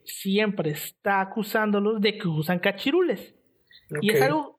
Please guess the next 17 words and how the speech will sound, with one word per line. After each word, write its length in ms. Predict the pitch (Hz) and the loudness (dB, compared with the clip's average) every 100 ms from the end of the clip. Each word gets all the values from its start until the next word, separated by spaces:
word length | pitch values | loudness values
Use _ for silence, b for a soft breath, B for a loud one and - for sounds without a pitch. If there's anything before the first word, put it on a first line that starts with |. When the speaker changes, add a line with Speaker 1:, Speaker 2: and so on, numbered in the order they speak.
| - | -2
Speaker 1:
normal 640 | 190 190 185 185 208 254 | 2 2 2 2 2 2
en 100 | 262 | 0
Nigeria, 540 | 202 185 247 226 180 - | 0 0 2 2 -2 -4
porque 420 | 175 160 175 165 | -6 -4 0 2
de 60 | 185 | 2
hecho 160 | 185 220 | 0 0
hace 220 | 220 220 | 0 -2
rato 200 | 214 208 | -2 -4
estaba 220 | 214 214 | -2 -2
leyendo 400 | 208 214 190 190 B B B B B | 0 0 0 -2 B B B B B
que 160 | 202 196 | 0 2
en 80 | 190 | 2
Nigeria, 600 | 185 - 240 240 226 240 B B _ | 0 0 0 2 -2 -4 B B _
por 160 | 190 190 | 0 0
aproximadamente 880 | 185 190 190 196 208 233 233 233 | 0 -4 -2 0 2 2 0 -2
cincuenta 720 | 240 190 180 - 185 202 233 233 | -2 0 0 0 0 2 0 2
dólares, 520 | 226 214 202 226 | 2 2 2 0